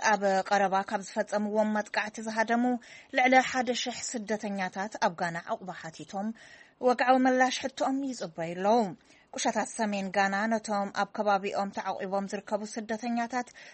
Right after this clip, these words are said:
ኣ-፣ ዝሕረስ መሬት ብምሃብ ይሕግዝዎም ኣለዉ። ንጸብጻብ ሰናኑ ቶርድ ካብ ሳፖ ኣሊጋ ጋና ምንያ ኣፈወርቂ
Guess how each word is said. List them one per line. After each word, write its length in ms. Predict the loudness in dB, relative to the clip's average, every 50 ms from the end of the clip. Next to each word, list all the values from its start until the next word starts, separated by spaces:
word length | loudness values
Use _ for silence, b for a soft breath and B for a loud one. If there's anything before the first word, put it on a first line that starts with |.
| B B B
ኣ-፣ 180 | 2 2 2 2 _ _ _ _ -8
ዝሕረስ 540 | 0 0 0 2 2 0 0 0 0 0 0 -2
መሬት 280 | -2 -2 -2 -2 -6 -6
ብምሃብ 420 | -6 -6 -6 -6 -6 -6 -8 -8
ይሕግዝዎም 680 | -8 -14 -12 -14 -14 -12 -12 -14 -10 -8 -8 -8 -8 -8
ኣለዉ። 360 | -8 -8 -2 2 4 4 4 2 -2 B B B B B B B B -2
ንጸብጻብ 460 | 4 4 4 4 6 4 4 4 4 2
ሰናኑ 400 | -4 -2 -2 0 0 0 -2 -2 -4 -8 -10
ቶርድ 360 | -4 0 0 0 0 0 -6 -14 -18 b b b b b 0
ካብ 180 | 0 2 6 6 8 8 8 6 4
ሳፖ 340 | 0 0 0 0 0 0 -4 -6 -2 2
ኣሊጋ 380 | 2 2 2 2 0 -2 2 2 4 4 4 2 0 -4 -8
ጋና 280 | 0 2 2 2 2 0 -2 -4 -6 _ _ _ _ -12 -8
ምንያ 360 | -6 -6 -6 -6 -6 -8 -8 -8
ኣፈወርቂ 480 | -8 -10 -14 _ -14 -14 -14 -14 -12